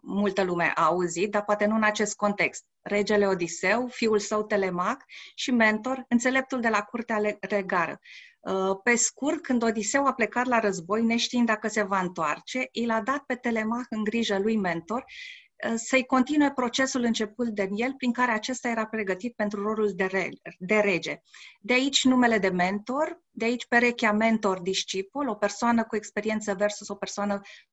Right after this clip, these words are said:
uh, cu mai puțină experiență și obiectivul relației de mentorat, pregătirea pentru a fi rege. În concluzie, mentoratul este un proces de dezvoltare ce implică un transfer de abilități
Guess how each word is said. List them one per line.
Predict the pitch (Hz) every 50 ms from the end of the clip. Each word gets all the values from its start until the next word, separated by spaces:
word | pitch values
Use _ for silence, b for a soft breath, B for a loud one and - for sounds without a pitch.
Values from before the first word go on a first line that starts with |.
| _ _ - -
uh, | 185
cu | 190 185 - 190
mai | 196 196 190
puțină | - 175 - - 226 226
experiență | 214 - - - - 175 175 180 208 247 277 - 294
și | 269 269 - 269
obiectivul | 240 220 233 226 - - 277 240 247 233
relației | 226 214 214 214 220 220 220 240 226
de | 190 208 208
mentorat, | 202 202 202 202 202 196 185 165 156 -
pregătirea | _ - 202 190 196 196 - 233 226 220 208
pentru | 208 202 190 190 196
a | 185
fi | 180 185 - 208 202 196 - _
rege. | - 180 175 139 - 147 139 - B B B B B B B B
În | _ 233 233 233
concluzie, | 233 240 226 226 226 - 247 247 277 320 330 294 285 285 285 269 254 240 214 -
mentoratul | 214 233 247 247 254 254 262 277 277 285
este | 262 - -
un | 254 240
proces | - 233 233 233 - 285 294 254
de | 233
dezvoltare | 196 208 208 202 196 185 190 185 180 180 - 220 240 262 277 262
ce | 247 - 247
implică | 254 240 - 262 285 277 - 240
un | 226 208
transfer | 208 208 202 202 202 202 - - 247 254
de | 233 220
abilități | 233 226 196 - 208 208 208 208 208 _ - 202 196 180 - - -